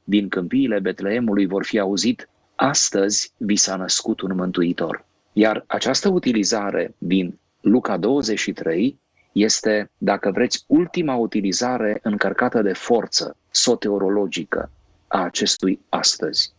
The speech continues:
E mai mult decât cronologie, mai mult decât o zi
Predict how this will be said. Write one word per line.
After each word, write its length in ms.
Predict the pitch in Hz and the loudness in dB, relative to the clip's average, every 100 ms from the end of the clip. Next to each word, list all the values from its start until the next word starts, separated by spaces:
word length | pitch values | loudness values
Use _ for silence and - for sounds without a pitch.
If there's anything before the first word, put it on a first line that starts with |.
| _ _ | _ _
E 140 | - 113 | 2 4
mai 220 | 101 95 | 4 0
mult 500 | 98 113 147 165 - | 0 0 0 0 -6
decât 600 | - 98 - 135 135 - _ | -2 -2 0 0 0 -6 _
cronologie, 840 | - 117 110 104 104 90 78 - - _ _ _ | -2 0 2 0 -2 -2 -4 -6 -12 _ _ _
mai 240 | 113 104 98 | 0 2 2
mult 320 | 113 139 127 | 0 0 0
decât 400 | 107 101 110 - | -2 0 -2 0
o 180 | 127 131 | 0 2
zi 360 | 101 92 98 | 0 -2 -2